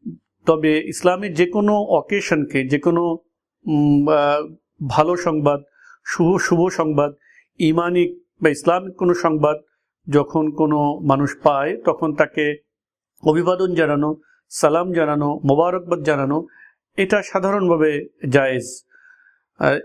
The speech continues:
এর বি-, এ-, এটাকে আমরা একটি ঘটনার সাথে রিলেট করতে পারি। আমরা জানি খায়বার যুদ্ধের পরে, আহ, সরি,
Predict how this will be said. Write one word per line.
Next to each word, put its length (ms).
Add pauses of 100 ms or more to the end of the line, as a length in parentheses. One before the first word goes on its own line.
এর 160
বি-, 160
এ-, 220
এটাকে 420
আমরা 460
একটি 360
ঘটনার 320
সাথে 240
রিলেট 280
করতে 260
পারি। 360 (380)
আমরা 220
জানি 460 (580)
খায়বার 380
যুদ্ধের 320
পরে, 460 (920)
আহ, 140 (480)
সরি, 300